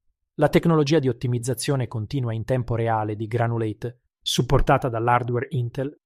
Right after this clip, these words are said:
è progettata per migliorare le prestazioni e l'utilizzo delle risorse per G L E utenti Databricks. Questa collaborazione riflette gli sforzi del settore per potenziare le capacità di analisi dei dati,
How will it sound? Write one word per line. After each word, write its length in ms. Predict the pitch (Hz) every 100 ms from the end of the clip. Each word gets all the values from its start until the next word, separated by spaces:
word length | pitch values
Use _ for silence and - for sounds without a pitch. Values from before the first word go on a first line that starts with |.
| _ -
è 100 | 147
progettata 760 | - 151 139 170 - 135 143
per 180 | - 131
migliorare 580 | 131 139 135 131 120 120
le 120 | 110
prestazioni 680 | - 131 - 135 - 139 123
e 20 |
l'utilizzo 540 | 120 123 131 131 131
delle 240 | 117 113 120
risorse 560 | 135 - 127 - 135
per 240 | - 120 120
G 220 | 127 143
L 80 | 131
E 360 | 120 120 147 -
utenti 420 | 139 131 123 131
Databricks. 760 | 113 110 110 107 104 - - _ _ _ _ _ _
Questa 300 | 185 - 156
collaborazione 800 | 151 131 127 131 - - 131 127
riflette 460 | 131 - 135 - 123
gli 80 |
sforzi 420 | 123 - 139 - 131
del 160 | 120
settore 480 | - 131 - 143 139
per 200 | - -
potenziare 560 | 131 131 131 - 131 123
le 100 | 113
capacità 540 | 123 131 - 127 131
di 100 | 120
analisi 580 | 117 120 123 117 123 - _
dei 380 | 131 135 131
dati, 420 | 123 110 104 -